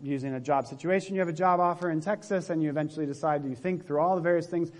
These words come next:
"We're supposed to take it, so for the next week, we're gonna live as if we're moving to Texas." We're gonna be reflecting on that. We're gonna then continue to notice what our feelings are about that, what we think about that.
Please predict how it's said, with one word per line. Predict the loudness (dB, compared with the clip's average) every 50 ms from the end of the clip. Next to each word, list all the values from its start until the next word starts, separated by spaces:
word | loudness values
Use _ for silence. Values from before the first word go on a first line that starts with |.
| -18 -10 -6
"We're | -6 -4
supposed | -2 -2 -4 -2 -4
to | -8
take | -8 -6 -6 -4 -4 -4
it, | -6 -4
so | -6 -6
for | -4 -2
the | 0 0
next | 0 0 -2 -2 -2
week, | -2 -2 0 0
we're | -2 0
gonna | 0 0 0
live | 0 2 2 2 2 2
as | 0 0
if | 0 0 0 0
we're | -4 -2
moving | 0 2 2 2 2 0
to | 0
Texas." | 0 -2 -4 -4 -4 -10 -18 -20 -20 -20 -20 -20 _ _ _ _ _ _ _ _ _ _ _ _ _ _ _ -6
We're | -2 -2
gonna | -2 -2 -4
be | -4 -6 -6 -8 -10
reflecting | -10 -10 -6 0 2 2 2 2 2 2 4
on | 4 4 6
that. | 6 4 4 4
We're | 2 0
gonna | 0 -2 -2 -4 -4
then | -4 -2 -2 -2 -2 -4
continue | -4 -6 -6 -2 0 2 2 2
to | 0 0
notice | 0 0 2 4 4 4 4 2 0 -2 -2
what | -2 0 0
our | 0 -2
feelings | -4 -4 -2 0 2 2 2 0 2 2
are | 2 4
about | 4 4 2 2 2 2
that, | 2 2 2 2
what | -2 -6
we | -6 -6
think | -4 -4 -4 -2 -2
about | -2 -2 -2 -2 -2 -2
that. | -2 -2 -2 -2 -4